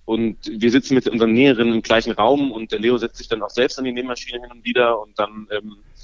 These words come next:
ist es einfach schnell möglich zu sagen, hey, können wir nicht da eine Änderung einfügen oder hier oder, äh, guck mal da, das Design müssen wir vielleicht noch abändern und solche Geschichten. Deswegen ist für uns das Thema Made in Germany absolut wichtig und bis heute haben wir, äh, sind wir da auch nicht von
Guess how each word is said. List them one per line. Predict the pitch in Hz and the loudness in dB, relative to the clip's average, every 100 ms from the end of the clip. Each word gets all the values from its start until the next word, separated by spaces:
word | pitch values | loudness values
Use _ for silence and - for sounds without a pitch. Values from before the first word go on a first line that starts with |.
| - - - | -20 -20 -4
ist | 120 - | -2 0
es | - | -2
einfach | - 113 110 | -4 -4 -2
schnell | - 117 | 0 2
möglich | 120 120 110 | 2 0 -6
zu | |
sagen, | 98 107 104 | 0 0 0
hey, | 110 | -4
können | 110 | -2
wir | 110 | -2
nicht | 101 | 0
da | 107 | 2
eine | 117 | 2
Änderung | 110 104 107 | 0 -2 -4
einfügen | 104 110 - - | -6 -8 -14 -10
oder | 101 | -10
hier | 101 110 113 104 | -4 4 4 4
oder, | 101 95 - - - - | -2 -4 -6 -20 -20 -10
äh, | 101 | -8
guck | - 117 | -6 -4
mal | 107 98 | -2 0
da, | 101 104 104 101 | 2 4 2 0
das | 107 - | -6 -8
Design | 110 104 107 | -6 -2 -2
müssen | 101 | -4
wir | 110 | -6
vielleicht | 101 | -6
noch | 101 | -4
abändern | 98 98 101 98 | -4 -4 -8 -8
und | |
solche | 92 92 | -12 -18
Geschichten. | - - 92 - _ 120 | -18 -20 -20 -20 _ -2
Deswegen | 131 135 131 127 123 | 0 0 0 -2 -8
ist | 117 - | -10 -6
für | 120 | -2
uns | 120 120 | -2 -2
das | 117 - | -6 -8
Thema | - 123 117 | 2 4 6
Made | 113 | 4
in | 113 | 2
Germany | 110 117 117 113 113 - - - | 4 4 4 2 -2 -6 -20 -4
absolut | 117 113 107 | -2 -2 2
wichtig | 139 - 170 165 | 2 2 -2 -2
und | |
bis | - - | -2 2
heute | 131 131 143 | 2 4 2
haben | 131 127 | 0 2
wir, | 131 127 113 | 4 2 0
äh, | 120 | -6
sind | 123 | -2
wir | 127 | 2
da | 123 | 4
auch | 113 113 | 2 0
nicht | 117 | -4
von | - 113 | -4 -4